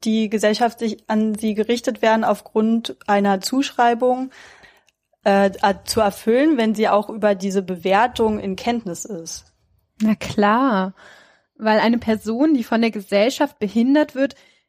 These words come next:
Speaker 2: nimmt sich ja nicht per se als anders wahr, sondern nur in Abgleich mit anderen, welche sie als anders lesen. Sie muss sich also selbst mit den Augen der anderen sehen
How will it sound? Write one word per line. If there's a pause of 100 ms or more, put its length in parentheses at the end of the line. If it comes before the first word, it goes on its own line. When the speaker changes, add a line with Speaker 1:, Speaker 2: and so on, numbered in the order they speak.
(160)
Speaker 2:
nimmt
sich
ja
nicht
per
se
als
anders
wahr,
sondern
nur
in
Abgleich
mit
anderen,
welche
sie
als
anders
lesen. (760)
Sie
muss
sich
also
selbst
mit
den
Augen
der
anderen
sehen